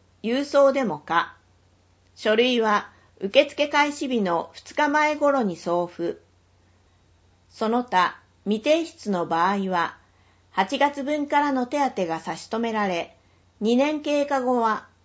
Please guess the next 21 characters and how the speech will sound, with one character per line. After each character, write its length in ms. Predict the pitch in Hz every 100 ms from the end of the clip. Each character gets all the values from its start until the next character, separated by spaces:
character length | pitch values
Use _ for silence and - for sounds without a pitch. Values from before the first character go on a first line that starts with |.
| _
受 180 | 190 202
給 220 | 294 370
権 240 | - 220 175
が 120 | 156
消 220 | - 202
滅 220 | 233 247
し 180 | - -
ま 160 | 214 214
す。 340 | - - _ _ _ _ _ _ _ _ _ _ _ _ _ _ _ _ _ _ _ _ _ _ _
子 140 | - 208
育 320 | 294 302 311
て 100 | 311
健 260 | 302 311 302
診 320 | 277 226 175
を 140 | 156
受 100 | 156
け 100 | 202
ま 140 | 214 220
し 160 | -
ょ 300 | 208 160
う。 40 | -